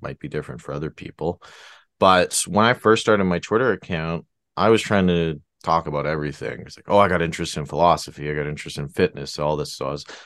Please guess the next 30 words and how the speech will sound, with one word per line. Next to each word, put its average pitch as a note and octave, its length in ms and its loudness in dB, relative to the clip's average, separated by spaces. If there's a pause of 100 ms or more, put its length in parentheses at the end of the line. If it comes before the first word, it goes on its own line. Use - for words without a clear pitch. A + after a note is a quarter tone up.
(100)
I - 60 -6
was G#2 80 4
just A2+ 140 0
talking G2+ 240 4
about F2 80 4
all F2 80 4
these D#2+ 100 -2
different D2 340 -8
things, E2 480 -2
but E2 120 -2
I F2 140 4
barely F2 500 2
grew D#2+ 500 -2 (640)
because G#2 340 0
I F2 140 4
just D#2+ 200 -6
didn't E2 200 0
have D#2+ 200 -2
this D#2 180 -6
focus. - 680 -6
I, C2+ 500 -4
I, - 60 -6
I - 20 -2
was D2 160 -6
just - 360 -8
talking E2 240 2
about D2+ 180 -8
broad D#2+ 460 2
topics, D2+ 560 -2
self-improvement. D2+ 1080 -4